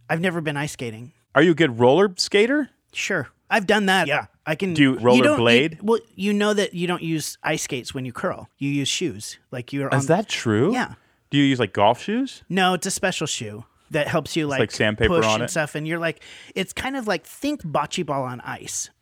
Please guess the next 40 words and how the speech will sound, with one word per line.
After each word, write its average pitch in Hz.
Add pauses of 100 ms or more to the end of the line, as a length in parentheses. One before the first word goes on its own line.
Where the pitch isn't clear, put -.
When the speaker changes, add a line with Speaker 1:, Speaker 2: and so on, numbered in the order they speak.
Speaker 1:
Um, 127
Speaker 2:
Yeah. 95 (100)
Speaker 1:
and 135
so 156
you're, 143
like, 131
rolling 147
the 123
curling 139
stone 117
towards 117
the 113
middle 117
circle. 120
Speaker 2:
I 180
am 190
truly 208
fascinated 139
by 120
your 113
fascination 113
with 101
something 104
that 92
I 92
don't 95
find 90
fascinating. 87 (200)
Speaker 1:
Watch 135
it 127
with 127
Speaker 2:
And 139
Speaker 1:
me. 147
Speaker 2:
you're 151
gonna 143
tell 139
me 131
what's 117
happening. 104
Speaker 1:
Yeah. 135